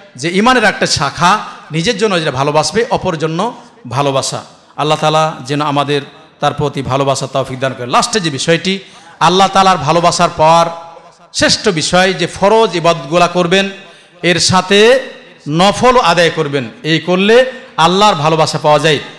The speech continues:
আবু হুরায়রা বলছেন, আল্লাহ রাসূল সাল্লাল্লাহু আলাইহি সাল্লাম বলেন, "মান আদা লি ওয়ালিয়ান ফাকাদ আযানতু বিল হারব", যে ব্যক্তি আমার বন্ধুর সাথে শত্রুতা করবে, আমি তার সাথে লড়াই করব। পরে বলছেন, যে ব্যক্তি ফরজ ইবাদত বন্দেগীগুলো আদায় করবে ঠিকভাবে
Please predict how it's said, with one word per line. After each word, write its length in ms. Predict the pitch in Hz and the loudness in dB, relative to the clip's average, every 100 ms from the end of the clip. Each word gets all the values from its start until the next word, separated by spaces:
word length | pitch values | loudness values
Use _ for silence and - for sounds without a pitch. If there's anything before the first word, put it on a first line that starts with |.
| - | -4
আবু 180 | 139 151 | 0 2
হুরায়রা 280 | 175 190 196 | 4 4 2
বলছেন, 360 | 208 - 247 247 - - | 2 0 -2 -2 -14 -2
আল্লাহ 220 | 170 175 | 2 2
রাসূল 220 | 165 165 | 2 0
সাল্লাল্লাহু 440 | 285 208 170 165 156 | -2 0 0 0 0
আলাইহি 80 | 147 | 2
সাল্লাম 0 | |
বলেন, 220 | 160 139 - - | 2 0 -4 -6
"মান 100 | 165 | 0
আদা 360 | 165 208 233 202 | 4 6 6 4
লি 100 | 170 | 2
ওয়ালিয়ান 460 | 165 170 202 247 247 - - | 2 2 2 0 -2 -10 -6
ফাকাদ 260 | 196 190 | -2 -2
আযানতু 500 | 214 285 269 254 202 | 2 4 4 2 2
বিল 120 | 190 170 | 0 0
হারব", 260 | 160 190 131 - - | 2 0 -4 -14 -12
যে 180 | 135 180 | -2 2
ব্যক্তি 440 | 190 190 240 240 233 - | 2 -2 -6 -6 -8 -8
আমার 340 | 156 180 190 170 | 0 4 4 2
বন্ধুর 340 | 180 220 240 | -2 0 -2
সাথে 400 | - 214 - 156 - - - | 0 0 0 -2 -6 -20 -6
শত্রুতা 440 | - 196 277 240 | -4 -2 2 2
করবে, 260 | 175 170 208 | 2 0 2
আমি 140 | 196 | 2
তার 160 | 175 175 | 0 0
সাথে 240 | 165 180 | 0 0
লড়াই 240 | 165 202 233 | 2 4 4
করব। 240 | 214 170 | 2 0
পরে 180 | 165 180 | 2 2
বলছেন, 320 | 196 202 226 220 - - | 2 0 -2 -4 -10 -18
যে 140 | 143 185 | -4 2
ব্যক্তি 320 | 208 196 214 | 2 0 -6
ফরজ 320 | - 185 196 | 0 0 2
ইবাদত 200 | 175 170 | 2 2
বন্দেগীগুলো 460 | 165 180 190 196 190 | 2 0 0 4 4
আদায় 240 | 175 190 | 4 2
করবে 200 | 190 208 | 2 0
ঠিকভাবে 500 | 185 220 196 233 262 | 0 0 2 6 4